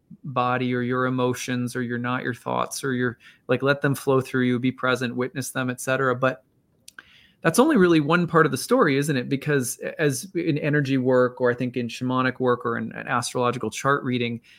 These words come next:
it's not about trying to say, "Oh, you know, like, dissociate from any categories of identity," as much as it is to create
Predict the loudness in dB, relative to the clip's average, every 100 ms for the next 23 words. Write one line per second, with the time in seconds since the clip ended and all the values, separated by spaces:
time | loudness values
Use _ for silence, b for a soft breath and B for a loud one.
0 | b b b b _ 0 2 2 2 2
1 | 4 4 4 0 -4 -2 0 0 -2 -4
2 | 0 2 2 0 -2 2 4 6 4 0
3 | -2 -2 -2 -4 -2 2 6 6 4 -2
4 | -4 -4 -4 -2 -2 -4 -4 -2 -2 -2
5 | -2 -2 -2 -4 -4 -2 -2 0 0 0
6 | -2 -2 -2 -2 -2 -2 -2 -6 -4 -6
7 | -4 -2 0 0 0 -2